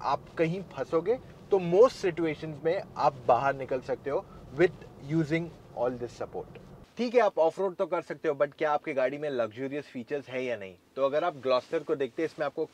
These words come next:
काफ़ी सारे best in segment के साथ साथ first in segment features भी आ जाते हैं, जैसे, अ, आपको ventilated के साथ हीटेड seats भी, और heated seats आपको driver, को ड्राइवर दोनों के लिए।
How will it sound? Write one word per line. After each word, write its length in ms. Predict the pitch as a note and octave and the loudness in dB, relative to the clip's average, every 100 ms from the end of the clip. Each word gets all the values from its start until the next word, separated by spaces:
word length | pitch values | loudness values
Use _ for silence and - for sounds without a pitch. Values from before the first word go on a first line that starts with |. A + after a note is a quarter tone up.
| - | -2
काफ़ी 340 | B2+ - F3+ | -2 -2 -8
सारे 400 | - D3+ C#3+ D#3 C3+ G#2 | -4 -2 2 2 0 0
best 280 | B2 - E3+ | 0 2 -6
in 80 | |
segment 680 | D#3+ - - C#3+ C3+ D3 D#3 - | -6 -10 -4 -4 -2 -4 -6 -4
के 80 | D#3+ | -6
साथ 280 | - C#3+ D#3+ | -2 -4 -4
साथ 340 | _ D3 C#3+ F#3 - - _ - | _ -2 -2 -4 -20 -20 _ 2
first 220 | G3+ A3 - | 6 6 4
in 100 | G3 | -2
segment 400 | E3+ D3+ D#3 D3+ | 0 -2 -2 -8
features 460 | D3 C3+ D3+ C#3+ A#2+ | -10 -4 0 0 -2
भी 120 | C#3 | 0
आ 140 | A#2+ | 0
जाते 240 | A2 A2+ A2 | 2 -2 -2
हैं, 80 | G#2 | -2
जैसे, 320 | A#2 D3+ C3+ - _ - | -2 -2 -4 -8 _ -2
अ, 200 | A#2+ B2 | 0 2
आपको 300 | B2 - D#3 | -2 -2 -2
ventilated 680 | B2+ A#2+ B2 C#3 C#3+ B2+ C#3+ | 0 -2 -2 -4 -4 -4 -10
के 120 | - D#3 | -10 -8
साथ 200 | D#3+ E3 | -4 -6
हीटेड 520 | - - D#3 D3+ D#3+ - | -6 -8 -4 0 -2 -2
seats 200 | D3+ A#2+ | -6 0
भी, 80 | |
और 100 | B2+ | 0
heated 340 | A#2 - D#3+ D#3 | 0 -2 -2 -2
seats 300 | - E3+ - | -4 -8 0
आपको 320 | D3 - D#3+ | 0 2 0
driver, 380 | B2+ B2+ B2+ D#3 | 2 0 2 0
को 240 | D3+ C#3+ | 0 0
ड्राइवर 380 | C#3 C#3 C#3+ D#3 | 4 4 4 0
दोनों 360 | C#3 B2+ A#2 C3 | 0 -4 -4 -6
के 180 | D3 | -6
लिए। 240 | A#2 G#2 | -6 -4